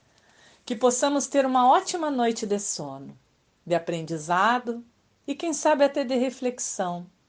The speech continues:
nos descobrindo a cada dia mais um pouquinho, estudando o nosso lado sombra, pra que a nossa luz possa conduzi-los no bom caminho.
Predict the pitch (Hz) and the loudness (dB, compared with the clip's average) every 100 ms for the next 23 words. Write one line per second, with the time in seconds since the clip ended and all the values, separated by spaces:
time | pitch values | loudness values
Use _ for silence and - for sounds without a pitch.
0 | _ _ _ _ _ _ - 262 320 233 | _ _ _ _ _ _ -2 2 2 2
1 | 339 - 339 247 269 294 254 247 294 381 | 0 2 2 4 2 4 2 6 6 6
2 | 403 269 233 254 262 220 202 202 208 202 | 4 2 2 4 4 4 2 2 0 -4
3 | 202 202 202 - 160 156 160 160 _ _ | -6 -4 -6 -8 -12 -10 -12 -16 _ _
4 | _ _ _ _ _ - 190 - 220 170 | _ _ _ _ _ -6 -4 -2 -2 4
5 | 202 226 254 214 196 180 - 175 170 165 | 4 6 4 2 0 -4 -2 2 4 4
6 | 165 - - 190 240 311 320 359 381 _ | -2 -8 0 6 6 6 6 4 2 _
7 | _ _ _ _ _ _ - 190 185 185 | _ _ _ _ _ _ 0 2 4 0
8 | 175 175 170 277 - 320 285 233 240 254 | 0 -2 2 2 4 4 4 4 2 0
9 | - - - _ _ _ _ _ 190 180 | -4 -8 -14 _ _ _ _ _ 2 2
10 | - 226 226 226 269 226 185 190 196 196 | 2 -4 -2 -2 -4 -4 -4 -2 -2 -2
11 | 196 202 180 165 165 175 170 151 143 147 | -4 -4 0 -2 -2 -6 -6 -8 -14 -16